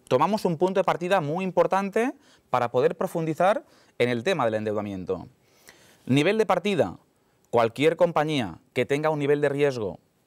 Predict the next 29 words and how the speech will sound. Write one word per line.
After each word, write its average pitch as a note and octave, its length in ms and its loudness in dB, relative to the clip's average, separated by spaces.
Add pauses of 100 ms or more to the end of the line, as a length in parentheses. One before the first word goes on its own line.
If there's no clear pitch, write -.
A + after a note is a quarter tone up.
(120)
moderado, C3+ 760 2 (120)
al A2 140 0
menos C3 260 -2
a A2+ 40 -4
nivel G#2+ 240 -2
genérico, F3 760 -2
no F3+ 420 0
debería B2 400 2
superar D3 540 0 (400)
este C#3 260 0
nivel E3 480 0
ideal C3+ 480 2 (140)
de A2 120 0
endeudamiento. A2 720 -2 (680)
Ahora G#2+ 160 2
bien, A2+ 320 0 (260)
no C3+ 220 2
confundir D3 580 0 (300)
que A#2+ 100 0
superemos B2 640 2
el A#2 160 0
nivel A2+ 460 0
de G#2 100 -8
endeudamiento F3+ 720 0 (280)
con A2 160 -2
el G#2+ 100 2
hecho F3 260 2
de F3+ 140 2
que G#3 280 -2